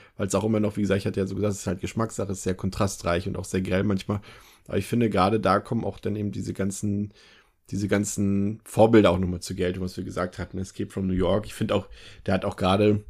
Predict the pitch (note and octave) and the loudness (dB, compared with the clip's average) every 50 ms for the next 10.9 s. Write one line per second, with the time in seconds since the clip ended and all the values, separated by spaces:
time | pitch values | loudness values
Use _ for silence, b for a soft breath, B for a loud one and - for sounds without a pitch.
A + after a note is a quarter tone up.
0 | - - - _ - - - G2 - - - G#2 G2 G2+ A#2+ B2 B2 - - - | -16 -20 -20 _ -12 -6 -4 -4 -4 0 4 6 6 8 8 8 6 4 2 0
1 | A2 G#2 G2 G2 G#2 - - - G#2 G2 G2+ G2+ G#2 G2+ F#2+ - - G2+ - - | 0 0 2 0 -2 -4 -2 -2 0 0 0 0 0 -2 -2 -4 -6 -6 -4 0
2 | F#2+ F#2 G#2 A2 - - G#2 - - F#2 G#2+ G2+ - - A#2+ G#2+ G2+ G2 G2 G2 | 2 2 2 0 -2 -6 -8 -6 -4 -4 -4 -4 -4 -4 -2 0 2 4 4 4
3 | G2+ - - G2+ F2+ F#2+ - - G2 E2+ D#2+ E2 E2 - - - - F2 E2 E2 | 2 2 0 0 0 -2 -4 -4 -2 0 0 0 -2 -4 -8 -8 -6 -6 -6 -6
4 | - F#2 - - - - - - G2 G2+ - - G2 - G#2 F#2 F2+ F#2+ G#2 B | -6 -8 -8 -4 -4 -4 -2 -2 -4 -4 -4 -4 -4 0 2 2 2 2 0 B
5 | B B B B B B - F#2+ G2 F#2+ F#2 G2 G2 F2+ - - G#2 - - A2 | B B B B B B -4 0 0 2 2 2 2 2 2 0 -2 0 0 -2
6 | G#2+ G#2 G2+ G2 F#2+ F#2+ F#2 F2+ - - - - G2+ G2 F#2+ F#2 F2+ F2 F#2 F#2+ | 0 0 0 0 2 2 2 2 2 0 -2 -2 -2 0 2 0 0 0 0 -2
7 | F#2+ F#2+ F#2 F#2 F#2 F#2 - - G2+ F#2 G2+ G#2+ A2 G#2 G#2 G2 - - - F2+ | 0 0 0 0 0 0 -2 -4 -4 0 2 2 2 2 2 -2 -4 -4 -2 0
8 | F2 F2+ F2+ F#2+ F#2 F#2 F2+ F2+ F#2 F#2 F#2 F#2+ F#2+ F#2 - F2+ F2 G2 G2 F#2+ | 0 0 0 0 -2 0 0 2 2 0 0 0 -2 -2 -2 -2 -2 0 -2 -2
9 | F#2+ G#2 A2 - - - G2+ G2 - G#2 F#2+ F#2+ G2 G2+ G2+ - G#2 G2 G2 F#2+ | -2 -2 -2 -2 -4 -6 -6 -6 -4 -4 -2 0 0 0 -2 -2 -4 -2 0 0
10 | F2+ F#2 - - F#2+ - - - - F#2 G2+ F#2+ - - G2+ G2 F#2+ F#2 | 0 0 -2 -4 -4 -4 -4 -2 0 0 -2 -2 -4 -2 0 0 0 0